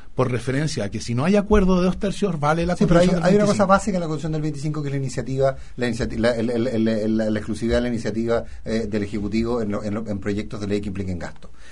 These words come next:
Speaker 2: Y que probablemente ha sido una de las bases del, de, de que lo, nuestro Parlamento tenga unas cuotas bastante bajas de demagogia. Eh, ese es uno de los elementos fundamentales, eh, que, por los cuales la Constitución del veinticinco probablemente, porque tú me dices la Constitución del veinticinco, yo te digo la del treinta y tres, po, o sea,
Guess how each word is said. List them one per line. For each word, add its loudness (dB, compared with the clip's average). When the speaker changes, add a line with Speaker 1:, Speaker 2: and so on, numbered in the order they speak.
Speaker 2:
Y -6
que -2
probablemente 2
ha -6
sido -4
una -2
de -2
las -6
bases 0
del, -2
de, 0
de -4
que -4
lo, -2
nuestro -4
Parlamento -2
tenga -4
unas -4
cuotas -4
bastante -6
bajas -4
de -4
demagogia. -8
Eh, -6
ese 4
es -2
uno 0
de 2
los 0
elementos -4
fundamentales, -4
eh, -6
que, -4
por -4
los -4
cuales 0
la -4
Constitución -4
del -4
veinticinco -6
probablemente, -2
porque -6
tú -4
me 0
dices -2
la 0
Constitución -4
del -2
veinticinco, -4
yo 0
te -2
digo 0
la 4
del 0
treinta -6
y -6
tres, 2
po, -10
o -6
sea, -2